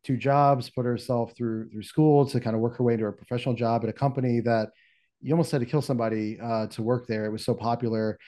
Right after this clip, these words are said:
And then just to watch the culture of that place go downhill and her kinda go in this back and forth journey of places where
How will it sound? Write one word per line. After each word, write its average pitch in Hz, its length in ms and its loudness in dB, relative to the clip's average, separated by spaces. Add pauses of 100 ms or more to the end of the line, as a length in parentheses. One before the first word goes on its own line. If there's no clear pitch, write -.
(260)
And 135 100 2
then 151 100 4
just 151 200 2
to 139 60 2
watch 127 200 2
the 117 60 -6
culture 131 320 -2
of 107 60 -4
that 117 180 -2
place 113 180 -6
go 117 140 -2
downhill 117 480 4
and 123 120 4
her 135 220 0
kinda 120 160 0
go 117 180 0
in 117 80 2
this 107 140 -6
back 113 260 -2
and 113 80 -4
forth 110 200 -6
journey 117 320 0
of 110 120 0
places 110 340 -4
where 110 340 -2